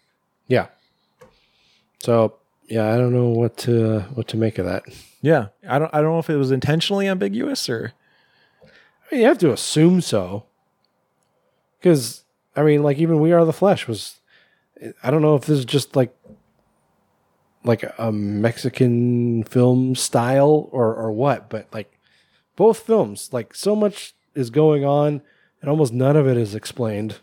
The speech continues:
Speaker 2: Yeah.
Speaker 1: <clears throat> And it's like, I don't know if that's just my dumb American mentality or, or what, but
Speaker 2: Dumb gringo brain.
Speaker 1: Yeah. But it's like, I don't need everything explained to me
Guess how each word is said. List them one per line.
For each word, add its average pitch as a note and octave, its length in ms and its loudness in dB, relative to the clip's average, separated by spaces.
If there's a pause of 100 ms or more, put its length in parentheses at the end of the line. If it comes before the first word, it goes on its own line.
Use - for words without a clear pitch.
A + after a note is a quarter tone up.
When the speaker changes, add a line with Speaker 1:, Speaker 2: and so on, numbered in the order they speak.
Speaker 2:
Yeah. A#2+ 300 0 (680)
Speaker 1:
<clears throat> E3 420 2 (240)
And F3 120 -2
it's F3 140 -4
like, F3 200 -4
I F#3 80 0
don't A3+ 120 0
know D#3+ 160 2
if C#3+ 100 -4
that's D3 160 0
just B2+ 160 -4
my A2+ 220 -4 (880)
dumb A2+ 260 2
American G#2 840 -2 (420)
mentality A2 640 0
or, F#2+ 120 -8
or F#2 160 -6
what, G2+ 360 -2
but F2 180 -10
Speaker 2:
Dumb G#2 300 -4
gringo A2 340 0
brain. A#2 360 -2 (120)
Speaker 1:
Yeah. A#2+ 280 0 (1500)
But C#3+ 140 2
it's C#3 120 -2
like, D#3+ 260 0 (880)
I - 60 4
don't G3+ 180 4
need F3+ 260 2
everything D3+ 420 2
explained A2+ 440 -4
to A2 60 -2
me A#2 220 -4